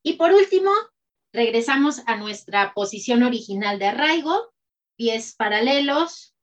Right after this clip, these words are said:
rodillas levemente flexionadas, y lo que vamos a hacer es soltar nuestro torso hacia adelante como si estuviéramos colgados de un tendedero.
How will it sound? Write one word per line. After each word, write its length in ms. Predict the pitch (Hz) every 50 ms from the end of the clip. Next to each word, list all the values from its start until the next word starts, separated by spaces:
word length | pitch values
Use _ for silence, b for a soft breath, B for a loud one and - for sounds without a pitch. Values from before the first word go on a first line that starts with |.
| _ - 202
rodillas 360 | 202 196 233 202 220 220 220
levemente 540 | 226 214 208 208 214 220 202 202 - 220 220
flexionadas, 800 | - 226 - - - 294 294 320 330 320 302 320 349 - - b b b b b b b
y 100 | 262 262
lo 140 | 262 254 247
que 80 | 277
vamos 300 | 277 285 285 302 320 285
a 20 | 262
hacer 240 | 247 - 262 247
es 160 | 254 269 - -
soltar 580 | - - - 247 233 233 240 240 311 311 302 311
nuestro 440 | 311 302 294 285 - - 202 196 -
torso 280 | - 240 233 233 262
hacia 180 | 254 - 240 190
adelante 380 | 185 196 220 240 254 254 320 -
como 180 | 269 233 226
si 100 | 233 269
estuviéramos 520 | 247 - 277 262 294 294 320 320 311 - -
colgados 420 | - 220 226 233 247 254 269 254
de 100 | 214 240
un 120 | 247 262 254
tendedero. 680 | - 226 226 208 196 202 202 202 202 196 190 190 190